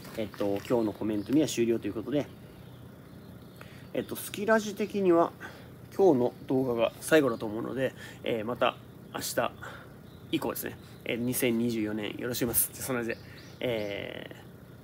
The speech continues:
ー、ん？三十一だから、あ、そうですね。はい。えー、今年一年も、えー、ありました。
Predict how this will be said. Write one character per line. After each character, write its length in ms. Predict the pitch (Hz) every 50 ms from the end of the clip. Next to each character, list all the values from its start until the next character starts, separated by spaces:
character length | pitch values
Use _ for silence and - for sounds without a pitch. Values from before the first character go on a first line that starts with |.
| - - - - -
ー、 40 | -
ん？ 40 | - -
三 220 | - - 123 120
十 100 | 104 107
一 200 | 107 98 - -
だ 80 | - 101
か 180 | - - - 98
ら、 100 | 120 123 - - - -
あ、 100 | 127 123
そ 100 | 120 131
う 20 |
で 40 | 113 -
す 20 |
ね。 100 | 107 - - - - -
は 100 | - 123
い。 80 | - - - - - -
え 140 | - 120 113
ー、 60 | 104
今 100 | - 139 131
年 180 | 127 - 135
一 120 | 127 117 131
年 100 | 127 117
も、 160 | 110 101 - - -
え 500 | 113 107 104 101 101 107 - - - -
ー、 80 | - -
あ 40 |
り 80 | 135 131
ま 60 | 127
し 40 | 123
た。 100 | - -